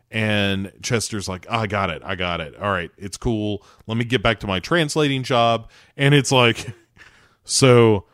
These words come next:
um, I've been, and he's reading this translated note, and the note is like, "So I've been looking at these two dudes in a tent. They haven't seen me at all.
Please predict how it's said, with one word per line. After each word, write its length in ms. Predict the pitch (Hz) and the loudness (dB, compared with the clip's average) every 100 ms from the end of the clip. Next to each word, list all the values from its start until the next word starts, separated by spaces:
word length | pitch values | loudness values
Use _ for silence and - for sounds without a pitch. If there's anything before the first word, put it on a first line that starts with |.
| _ _ _ - | _ _ _ -6
um, 440 | 120 120 113 110 - | 2 4 4 2 2
I've 300 | 117 117 95 | 2 2 2
been, 400 | 120 117 113 113 | 2 4 2 -2
and 80 | 117 | 0
he's 300 | 131 127 107 | 2 2 0
reading 500 | 120 117 110 107 92 | 2 2 2 -2 -2
this 380 | 98 92 - | -2 0 -4
translated 800 | - - 110 95 90 101 87 85 | -8 -4 -2 0 -2 -2 -2 -2
note, 460 | 107 139 101 92 85 - | 0 2 2 -2 -6 -6
and 200 | 107 101 | -4 -2
the 100 | 98 | -2
note 380 | 104 104 101 | 0 0 0
is 120 | 95 95 | -4 -4
like, 220 | 85 82 _ _ _ _ _ - 110 | -6 -6 _ _ _ _ _ -14 -6
"So 300 | - 120 110 | 0 2 2
I've 280 | 113 113 98 | 2 2 2
been 380 | 110 104 101 | 0 0 -4
looking 480 | 104 113 127 127 113 | -2 -2 0 0 0
at 160 | 107 101 | 0 -2
these 200 | 101 - | -6 -4
two 220 | 120 110 | -2 0
dudes 480 | 101 113 104 98 - | 2 2 2 0 -4
in 220 | 104 104 | -4 -2
a 80 | 98 | -2
tent. 480 | 123 110 87 60 _ _ _ _ _ _ _ - | 0 0 -2 -6 _ _ _ _ _ _ _ 2
They 200 | 117 117 | 4 6
haven't 320 | 120 113 117 | 4 2 0
seen 280 | - 113 110 | 0 0 2
me 120 | 110 | 2
at 100 | 107 | 2
all. 440 | 110 110 85 76 | 4 4 2 -4